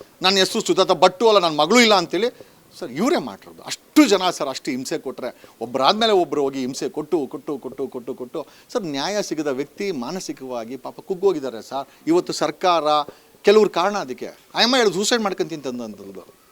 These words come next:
ಹಂಗಾರೆ ಏನು ಸಾಯ್ಸೋಕೆ ಏನಾದರೂ ಇಷ್ಟೆಲ್ಲ ಪ್ರಯತ್ನ ಪಟ್ರಾ? ಸರ್, ಸ-, ನೋಡಿ ಸರ್, ಆಯಮ್ಮ ಸಾಯ್ಬೋದು, ಆದರೆ ಸತ್ಯ ಅವತ್ತು ಸಾಯಲ್ಲ. ಸೌಜನ್ಯ ಸತ್ತಿರ್ಬೋದು,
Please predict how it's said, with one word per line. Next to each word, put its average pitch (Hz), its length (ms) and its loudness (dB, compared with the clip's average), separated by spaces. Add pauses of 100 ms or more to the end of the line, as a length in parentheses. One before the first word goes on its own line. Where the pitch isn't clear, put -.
(180)
ಹಂಗಾರೆ 170 220 2
ಏನು 170 100 0
ಸಾಯ್ಸೋಕೆ 165 400 0
ಏನಾದರೂ 147 320 -4
ಇಷ್ಟೆಲ್ಲ 123 280 -6
ಪ್ರಯತ್ನ 117 380 -10
ಪಟ್ರಾ? 110 360 -14 (280)
ಸರ್, 190 220 -2
ಸ-, - 240 -10
ನೋಡಿ 175 180 -2
ಸರ್, 160 200 -2 (220)
ಆಯಮ್ಮ 180 260 -2
ಸಾಯ್ಬೋದು, 120 480 -6 (680)
ಆದರೆ 113 480 -6 (540)
ಸತ್ಯ - 300 -10
ಅವತ್ತು 101 220 -12
ಸಾಯಲ್ಲ. 90 340 -18 (480)
ಸೌಜನ್ಯ 185 300 2
ಸತ್ತಿರ್ಬೋದು, 117 840 -8